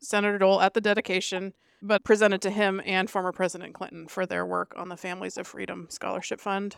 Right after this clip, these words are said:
In, in the wake of, of nine eleven, the two of them together raised over a hundred million dollars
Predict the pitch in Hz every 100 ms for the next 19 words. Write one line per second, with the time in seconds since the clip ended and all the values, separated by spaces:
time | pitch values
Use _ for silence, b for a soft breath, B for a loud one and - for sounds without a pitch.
0 | - - 185 185 185 185 170 170 - -
1 | 87 87 85 85 85 170 170 - 190 180
2 | 180 170 190 175 175 - 180 - - -
3 | - 190 185 185 185 185 160 165 165 -